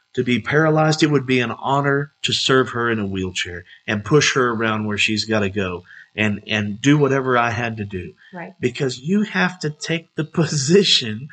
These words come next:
Speaker 1: that I am in, and I would, I would do it every single time. And if I, so, so when you find cracks in the armor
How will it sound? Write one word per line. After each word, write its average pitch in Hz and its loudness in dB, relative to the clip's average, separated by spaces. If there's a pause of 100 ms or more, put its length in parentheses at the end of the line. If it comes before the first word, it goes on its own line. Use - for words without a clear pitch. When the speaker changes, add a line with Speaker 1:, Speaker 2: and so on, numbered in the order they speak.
(340)
Speaker 1:
that 151 2 (300)
I 160 2
am 139 -4 (180)
in, 139 4 (260)
and 139 2
I 139 4
would, 117 0 (220)
I 143 2
would 131 0
do 135 4
it 131 2
every 226 -4
single 208 0
time. 151 -2 (260)
And 127 -4
if 170 -4
I, - -10 (260)
so, 202 4
so 202 6
when 214 2
you 185 4
find 226 0
cracks - -2
in 127 0
the 110 0
armor 101 -4